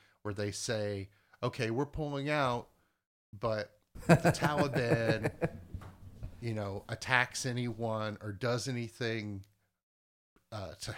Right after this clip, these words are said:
Speaker 1: stop us from moving out or is aggressive, then we will bring the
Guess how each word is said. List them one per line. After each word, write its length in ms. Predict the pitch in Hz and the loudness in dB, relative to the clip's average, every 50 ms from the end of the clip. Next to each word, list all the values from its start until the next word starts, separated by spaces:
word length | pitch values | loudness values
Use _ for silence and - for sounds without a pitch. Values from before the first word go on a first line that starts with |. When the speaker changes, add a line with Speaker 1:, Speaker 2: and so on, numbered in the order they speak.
| - - - | -8 -10 -8
Speaker 1:
stop 460 | - - - - 127 131 120 - - | -6 -4 0 4 6 6 6 4 2
us 180 | 123 120 - - | -2 -2 -2 -2
from 180 | - 120 113 | -4 -2 -2
moving 380 | 117 120 120 113 117 113 113 117 | 0 -2 -2 -2 -2 -2 0 2
out 360 | 117 113 113 113 113 117 - - | 2 2 2 2 0 -2 -4 -6
or 260 | - 104 104 104 101 | -6 -4 -4 -2 -2
is 200 | 98 98 92 - | -4 -6 -6 -8
aggressive, 640 | 101 92 - 113 113 113 - - - 120 113 104 - - - - - - _ _ - | -10 -6 -4 -2 -2 -2 -2 -4 -2 -2 -2 -4 -6 -12 -20 -20 -20 -20 _ _ -6
then 180 | 107 98 98 | -6 -4 -2
we 160 | 98 135 147 143 | 0 2 2 2
will 320 | 131 120 107 98 95 90 98 | 0 0 -4 -4 -6 -6 -4
bring 340 | 135 139 131 127 117 107 95 | -2 0 0 0 -2 -4 -8
the 100 | 87 | -10